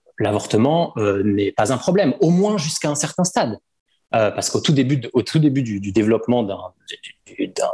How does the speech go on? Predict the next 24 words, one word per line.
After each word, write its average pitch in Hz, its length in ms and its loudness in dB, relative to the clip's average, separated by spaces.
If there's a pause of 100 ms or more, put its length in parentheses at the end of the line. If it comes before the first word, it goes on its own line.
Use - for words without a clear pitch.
d'un - 220 0
enfant, 202 360 0 (340)
euh, 107 280 2
ce - 200 -2
n'est 143 320 2
effectivement, 123 420 -4
y 196 80 4
compris 135 280 0
dans 110 80 2
le 107 60 -2
corps 113 160 -2
de 101 60 0
la - 120 -8
femme, 165 360 -2
qu'un, 127 360 -2
euh, 104 120 -4 (100)
amas 107 160 2
de - 40 -6
cellules, 185 280 2
un 95 160 -6
stade, 107 340 -2
euh, 95 420 -4 (140)
très - 160 -2
précoce. - 460 -2